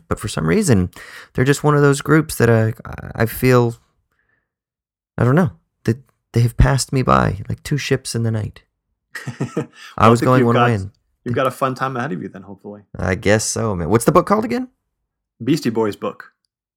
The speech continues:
Speaker 1: Oh, all right. I
Speaker 2: Literally
Speaker 1: shouldn't
Speaker 2: what it's
Speaker 1: forget that
Speaker 2: called.
Speaker 1: one.
Speaker 2: Yeah.
Speaker 1: <laughs> I won't, I won't forget that one.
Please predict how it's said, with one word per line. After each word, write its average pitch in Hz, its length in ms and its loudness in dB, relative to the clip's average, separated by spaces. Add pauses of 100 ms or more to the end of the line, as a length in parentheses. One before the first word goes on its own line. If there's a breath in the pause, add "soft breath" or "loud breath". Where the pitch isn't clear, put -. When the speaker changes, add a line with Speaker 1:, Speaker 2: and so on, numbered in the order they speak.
(300)
Speaker 1:
Oh, 156 220 4 (420)
all 110 100 2
right. 135 160 -2 (100)
I - 60 -12
Speaker 2:
Literally 107 100 -6
Speaker 1:
shouldn't 131 160 2
Speaker 2:
what 139 60 0
it's 139 60 -2
Speaker 1:
forget 113 180 0
that 123 160 0
Speaker 2:
called. 92 160 -2
Speaker 1:
one. - 0 - (420)
Speaker 2:
Yeah. 117 100 -8 (120)
Speaker 1:
<laughs> - 40 0
I 139 40 2
won't, 170 280 2 (220 loud breath)
I 123 60 0
won't 147 200 4
forget 175 300 -2
that 147 280 4
one. 87 220 -6